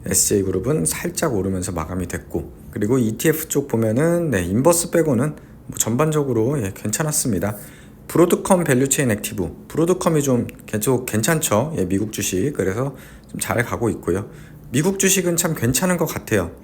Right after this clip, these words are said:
뭐 마이너스인 종목도 있긴 하지만 전반적으로, 예, 미국 주식은 계좌가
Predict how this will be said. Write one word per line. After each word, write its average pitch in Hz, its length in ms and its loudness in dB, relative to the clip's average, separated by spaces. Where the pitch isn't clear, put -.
뭐 98 140 -4
마이너스인 151 560 4
종목도 127 380 2
있긴 123 240 0
하지만 156 380 0
전반적으로, 120 880 2
예, 87 200 -2
미국 117 440 -2
주식은 110 520 0
계좌가 107 580 0